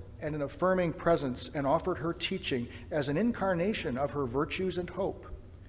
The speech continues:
She and her beloved service dog, Phoebe, certainly added to the quotient of optimism,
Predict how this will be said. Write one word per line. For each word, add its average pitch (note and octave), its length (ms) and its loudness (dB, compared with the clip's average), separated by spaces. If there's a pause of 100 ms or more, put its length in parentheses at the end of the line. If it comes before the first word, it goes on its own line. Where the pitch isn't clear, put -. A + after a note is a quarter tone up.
(680)
She A3 400 2
and F3+ 160 4
her F3 140 6
beloved E3+ 840 6
service F#3+ 520 4
dog, C#3+ 360 6
Phoebe, D#3 580 -2 (840)
certainly F#3 680 0
added F3 520 2 (260)
to E3 140 2
the C#3+ 100 2
quotient E3 580 8
of C#3 220 -2 (100)
optimism, F3 760 0